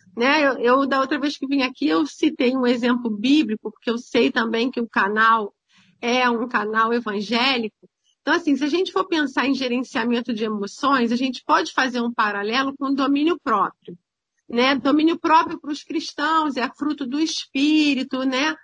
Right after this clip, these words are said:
Só que, além de ser um fruto do Espírito, você também é convidado a o quê?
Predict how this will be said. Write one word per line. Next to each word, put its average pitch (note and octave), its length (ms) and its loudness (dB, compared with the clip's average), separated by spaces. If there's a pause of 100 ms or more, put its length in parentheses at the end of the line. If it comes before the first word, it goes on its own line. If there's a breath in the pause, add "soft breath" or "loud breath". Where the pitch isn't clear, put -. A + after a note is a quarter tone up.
(220 soft breath)
Só F#4+ 280 4
que, F#4+ 160 -4
além F4+ 680 0
de D4+ 80 -6
ser C#4 180 -6
um B3+ 80 -4
fruto A#3+ 220 -6
do G#3 100 -8
Espírito, D#4 580 -2
você E4+ 520 -2
também D4+ 400 0
é C#4 120 2
convidado B3 720 0
a C#4 80 -2
o - 80 -4
quê? F#3+ 320 -6